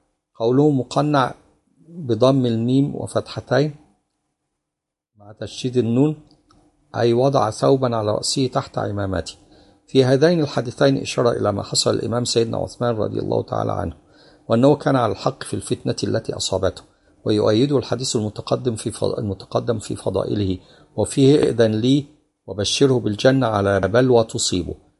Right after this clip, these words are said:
وهو في الصحيح، بل كان في ذلك على عهد، على عهد من رسول الله صلى الله عليه وآله وسلم. فعن أبي سهلة قال: "قال لي عثمان يوم الدار: 'إن رسول الله صلى الله عليه وسلم قد عهد إلي عهدا فأنا صابر عليه.'"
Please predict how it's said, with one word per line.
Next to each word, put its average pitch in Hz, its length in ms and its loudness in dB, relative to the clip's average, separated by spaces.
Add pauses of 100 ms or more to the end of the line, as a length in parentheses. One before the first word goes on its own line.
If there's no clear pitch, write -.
(200)
وهو 117 300 4
في - 100 -4
الصحيح، - 640 -4
بل 107 100 -4
كان 127 280 0
في 120 160 -6
ذلك 120 340 -2
على 107 160 -2
عهد، 110 260 -4 (580)
على 98 160 0
عهد 120 240 0
من 107 140 0
رسول 101 340 -2
الله 101 100 -2
صلى 101 200 -4
الله 92 240 -4
عليه 87 200 -6
وآله 82 320 -8
وسلم. - 300 -10 (500)
فعن 110 200 0
أبي 143 200 0
سهلة 135 280 2
قال: 101 440 0
"قال 135 280 2
لي 135 120 4
عثمان 123 400 0
يوم 107 260 0
الدار: 101 360 0 (380)
'إن 113 100 2
رسول 113 320 2
الله 131 140 6
صلى 123 220 -2
الله 123 240 2
عليه 110 160 -2
وسلم 117 400 2
قد 110 200 -2
عهد 120 320 0
إلي 117 380 2
عهدا 127 340 0
فأنا 110 260 -4
صابر 104 540 0
عليه.'" 87 300 0